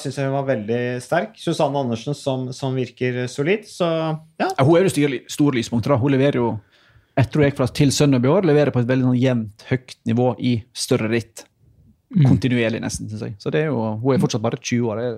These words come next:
Speaker 2: jeg synes jeg har hørt om Susanne Andersen i, i hvert fall
Speaker 3: Ja,
Speaker 2: fem år.
Speaker 3: jeg er helt enig. Det er kjempegøy
Speaker 1: <laughs> Ja.
Speaker 3: å følge med på, på sykkeldamene nå. Og det er jo, det er jo ganske ofte de får, eh, får resultater, da. Så det er jo,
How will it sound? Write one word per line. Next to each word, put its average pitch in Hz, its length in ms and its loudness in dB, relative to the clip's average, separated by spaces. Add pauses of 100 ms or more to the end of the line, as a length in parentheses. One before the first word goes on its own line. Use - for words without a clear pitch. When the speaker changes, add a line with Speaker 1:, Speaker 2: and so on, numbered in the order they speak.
(160)
Speaker 2:
jeg 110 80 -18
synes 131 100 -2
jeg 117 80 0
har 120 80 0
hørt 123 160 -4
om 110 140 -4
Susanne 117 340 -2
Andersen 110 300 -6
i, - 20 -6
i - 960 -12
hvert 120 100 0
fall 117 80 4
Speaker 3:
Ja, 110 140 4
Speaker 2:
fem 107 100 2
år. - 240 -6
Speaker 3:
jeg 120 160 6
er 117 160 8
helt 110 240 4
enig. 110 220 0
Det 127 100 4
er 117 160 4
kjempegøy 113 320 6
Speaker 1:
<laughs> - 20 6
Ja. 101 60 4
Speaker 3:
å - 80 4
følge 104 160 6
med 117 240 2
på, 95 160 4 (800)
på 95 120 4 (200)
sykkeldamene 90 560 2
nå. 101 80 -2 (220)
Og 101 100 -2
det 95 140 0
er 90 100 2
jo, 90 100 0 (1800)
det - 140 0
er 98 40 6
jo 92 80 -2
ganske 104 380 2
ofte 117 260 0
de 104 80 2
får, 101 360 0
eh, 92 640 -2 (180)
får 104 160 2
resultater, 104 640 0
da. 135 100 0
Så 131 160 -4
det 123 120 0
er - 20 2
jo, 113 80 2